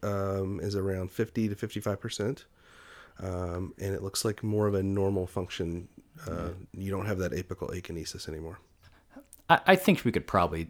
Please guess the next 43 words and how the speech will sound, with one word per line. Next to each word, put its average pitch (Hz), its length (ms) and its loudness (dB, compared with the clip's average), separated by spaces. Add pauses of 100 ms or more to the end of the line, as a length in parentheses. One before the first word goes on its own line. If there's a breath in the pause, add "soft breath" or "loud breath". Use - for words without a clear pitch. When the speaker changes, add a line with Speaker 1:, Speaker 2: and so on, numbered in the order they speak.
(160)
Speaker 2:
extubate 82 400 -4
her 80 120 -2
like 78 220 -4
anybody 80 440 -4
else. 82 320 -2
Just - 140 2
Speaker 1:
Okay. - 40 4
Speaker 2:
give 85 140 -2
her 82 80 -2
a 82 40 -2
little 85 120 -2
bit 85 100 -4
of 85 80 -4
cannula 85 360 -2
or 82 40 -2
something 90 320 -4
if 85 100 -4
she 92 140 -2
needs. 87 240 0
But 123 160 6
if 113 100 8
somebody 80 380 0
felt 78 300 -6
like 71 120 -6
she, - 220 -10 (100)
they 82 120 -4
wanted 80 260 -4
to 78 60 -6
go 78 140 -4
to 76 80 -4
bipap 76 520 -4
for 76 140 -6
an 73 120 -4
hour 71 260 -4
or 76 100 -6
two, - 240 -8
I 76 100 -4
wouldn't 76 240 -6
argue 78 300 -4
about 78 300 -6
that. 80 340 -6
Speaker 1:
Sure, 92 340 6
okay. 120 220 4